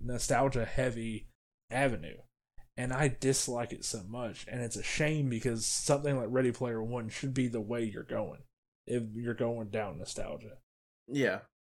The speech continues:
Speaker 1: Uh, anything else you want to say about Ready Player One before we move on and get out of here?
Speaker 2: Uh, no, I think I've said all I need to say.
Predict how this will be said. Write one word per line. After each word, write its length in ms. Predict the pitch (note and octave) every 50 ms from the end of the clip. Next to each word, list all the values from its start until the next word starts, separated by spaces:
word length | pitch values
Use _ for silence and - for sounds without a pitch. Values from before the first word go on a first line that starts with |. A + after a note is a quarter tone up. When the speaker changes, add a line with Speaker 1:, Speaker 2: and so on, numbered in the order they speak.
| _ _ _ _ _ _ - -
Speaker 1:
Uh, 300 | A#2+ A#2 A2+ A2 G#2+ G#2 -
anything 460 | - D#3 F#3+ G3+ F3 G3+ F#3+ F3+ F3
else 240 | F3 F3 E3 E3 -
you 80 | E3 D#3+
want 120 | D#3 D3
to 100 | C#3+ D#3+
say 40 | D3
about 200 | C#3+ C#3+ C#3 B2+
Ready 160 | C#3 C#3 C#3
Player 260 | C3+ - C#3 C3+ C3+
One 220 | C3 C3 C3 B2+ B2
before 300 | B2 - - B2+ B2 B2
we 300 | B2 B2 B2 A#2+ A#2 - B2
move 320 | A#2+ A#2 A#2 A#2 A2+ A2+
on 280 | A#2 A2+ A2+ A2+ A2+ A2
and 120 | A2 A2
get 160 | A2 A#2 A2 G#2+
out 160 | - - -
of 60 | -
here? 240 | - - - - - _ _ _ _ _ _ _ _ _ _ _ _ _ _ -
Speaker 2:
Uh, 320 | - A#2 C3 D#3 F3 F3+ F3
no, 320 | D#3+ C#3+ D#3 G3 F#3+ C#3
I 80 | B2+ B2
think 180 | B2+ C#3+ C3+
I've 100 | C3 B2
said 200 | - - C3 B2
all 160 | A#2+ A#2+ A#2+ A#2+
I 60 | A#2
need 200 | A#2+ B2 C3 B2+
to 100 | - A#2
say. 420 | - - C3+ C#3+ C3 G#2 G#2 G#2